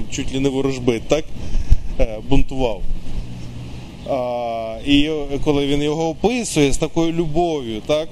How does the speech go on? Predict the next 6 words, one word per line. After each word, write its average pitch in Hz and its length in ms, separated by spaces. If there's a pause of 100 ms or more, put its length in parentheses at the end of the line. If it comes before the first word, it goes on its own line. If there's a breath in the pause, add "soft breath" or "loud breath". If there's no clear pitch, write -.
е, 185 60
е, 131 760
Давида 135 460
цього, 110 640 (720)
е, 139 240
Бог, 139 160